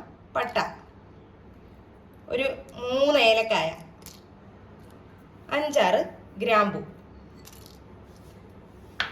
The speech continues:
പിന്നെ ഇതിലേക്ക് വേണ്ടുന്നതെന്ന് പറഞ്ഞാൽ ഒരു ടീസ്പൂണോളം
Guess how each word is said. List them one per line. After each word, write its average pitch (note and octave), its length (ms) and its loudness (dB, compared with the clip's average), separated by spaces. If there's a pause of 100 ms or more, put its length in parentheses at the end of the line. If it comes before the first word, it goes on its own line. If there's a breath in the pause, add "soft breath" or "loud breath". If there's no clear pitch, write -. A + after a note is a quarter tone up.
(220)
പിന്നെ C#4+ 260 -6
ഇതിലേക്ക് B3 380 0
വേണ്ടുന്നതെന്ന് G#3 500 -2
പറഞ്ഞാൽ E3+ 260 -4 (1200)
ഒരു D4+ 160 4 (100)
ടീസ്പൂണോളം A3 760 2